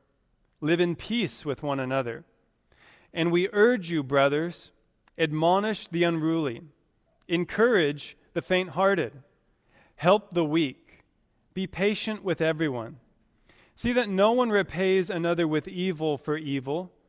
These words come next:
but always seek after that which is good for one another and for all people. Rejoice always. Pray without ceasing. In everything give thanks,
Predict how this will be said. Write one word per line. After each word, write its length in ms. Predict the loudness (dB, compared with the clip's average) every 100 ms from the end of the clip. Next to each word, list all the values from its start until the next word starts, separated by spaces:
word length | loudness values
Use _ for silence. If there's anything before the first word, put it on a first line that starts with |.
| _ _ _ 0
but 200 | 0 2
always 460 | 2 2 0 -4
seek 320 | -4 -4 -2 -2
after 280 | -4 -2 -2
that 200 | -2 -4
which 160 | -8
is 160 | -8 -4
good 240 | -4 -4
for 100 | -4
one 220 | -4 -2
another 460 | -2 -2 -2 -4 -6 _ _ _
and 180 | -8 -6
for 140 | -6 -4
all 160 | -4
people. 560 | -4 -4 -6 -6 -10 -12 _ _ _ _ _ _ _ _ -2
Rejoice 580 | 0 2 2 4 2 2
always. 800 | 2 4 4 2 0 -8 -20 -20 _ _ _ _ _ _
Pray 360 | 0 6 8 8
without 400 | 6 4 2 2
ceasing. 640 | -4 -2 -2 -6 -8 -14 _ _ _ _ _ _ _ -6
In 120 | 0
everything 520 | 2 2 0 0 0 0
give 220 | -2 -2
thanks, 580 | -4 -2 -2 -6 -8